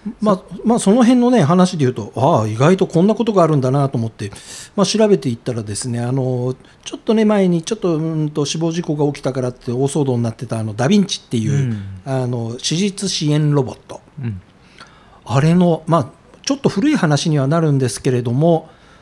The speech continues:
Speaker 1: まあ、千九百九十九年にダヴィンチが出てきて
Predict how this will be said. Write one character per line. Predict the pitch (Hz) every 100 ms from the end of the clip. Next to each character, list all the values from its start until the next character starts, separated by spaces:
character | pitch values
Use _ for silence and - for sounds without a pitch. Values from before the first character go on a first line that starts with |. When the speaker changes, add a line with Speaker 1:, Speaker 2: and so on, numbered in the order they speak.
| _ _ -
Speaker 1:
ま | 175
あ、 | 117
千 | - 269 311 262
九 | 165 127
百 | 110 - -
九 | 233 226
十 | 135 107
九 | 104 - 185
年 | 127 101 101
に | 113 120 95 - _ _ _
ダ | 131 131
ヴ | 165
ィ | 139
ン |
チ | -
が | 104
出 | 107 120
て | 117
き | -
て | - 120 95